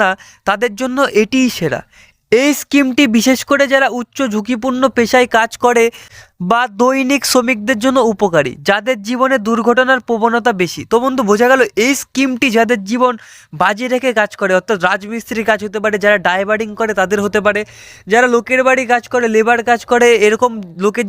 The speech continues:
জন্য কিন্তু বন্ধু এই স্কিমটি একদম উপযুক্ত। মাত্র কুড়ি টাকায় আপনি দু লক্ষ টাকা পর্যন্ত বীমা কভারেজ পেয়ে যাবেন। তো বন্ধু, আজকের এই ভিডিওটির মাধ্যমে আমরা আলোচনা করে নিলাম প্রধানমন্ত্রী নিরাপত্তা বীমা যোজনায় আপনি কুড়ি টাকা দিয়ে কিভাবে দু লক্ষ টাকা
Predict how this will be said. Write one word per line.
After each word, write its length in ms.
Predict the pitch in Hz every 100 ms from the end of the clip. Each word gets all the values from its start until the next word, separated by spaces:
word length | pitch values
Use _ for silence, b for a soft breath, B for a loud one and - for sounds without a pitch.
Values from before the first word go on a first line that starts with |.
| 233
জন্য 140 | 240 247
কিন্তু 220 | 240 226 254
বন্ধু 280 | 240 233 285 339 B B B B 202
এই 80 | 247 -
স্কিমটি 380 | - 262 247 262
একদম 200 | 208 262 - 240
উপযুক্ত। 380 | 220 190 185 - 160
মাত্র 320 | 185 202 - 254 254
কুড়ি 180 | - 240 247
টাকায় 240 | 240 247 220
আপনি 220 | 208 233 285 294 B B 185
দু 60 | 277
লক্ষ 160 | 262 - 269
টাকা 160 | 233 226 226
পর্যন্ত 340 | 233 247 220 294 240
বীমা 220 | 202 208 196
কভারেজ 300 | 190 208 220 -
পেয়ে 160 | 156 139
যাবেন। 180 | 127 120
তো 40 | 302
বন্ধু, 200 | 311 302 311 - 220
আজকের 380 | 233 - 294 294
এই 80 | 294 240
ভিডিওটির 400 | 247 269 285 277
মাধ্যমে 300 | 262 226 285 277
আমরা 140 | 269 254
আলোচনা 300 | 254 269 262
করে 140 | 269 269
নিলাম 200 | 277 269 247 -
প্রধানমন্ত্রী 560 | 214 240 247 269 247 240
নিরাপত্তা 420 | 220 233 247 - 247
বীমা 200 | 233 233 226
যোজনায় 380 | 233 247 247 220
আপনি 160 | 233 233 -
কুড়ি 180 | 214 226
টাকা 160 | 240 254 208
দিয়ে 120 | 247 -
কিভাবে 280 | 214 226 233 170
দু 80 | 190
লক্ষ 180 | 220 - 247 233
টাকা 140 | 233